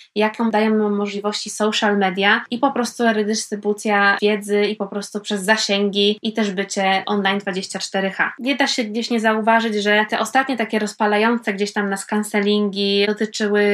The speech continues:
głównie na przykład komentarzy transfobicznych,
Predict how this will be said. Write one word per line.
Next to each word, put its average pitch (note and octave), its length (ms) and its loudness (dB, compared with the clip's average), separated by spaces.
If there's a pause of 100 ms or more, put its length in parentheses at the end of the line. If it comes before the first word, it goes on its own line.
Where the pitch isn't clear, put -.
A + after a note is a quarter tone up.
(340)
głównie G3 560 0
na G3 140 2
przykład F#3+ 600 -4
komentarzy F#3 1000 -2
transfobicznych, F#3+ 1040 -2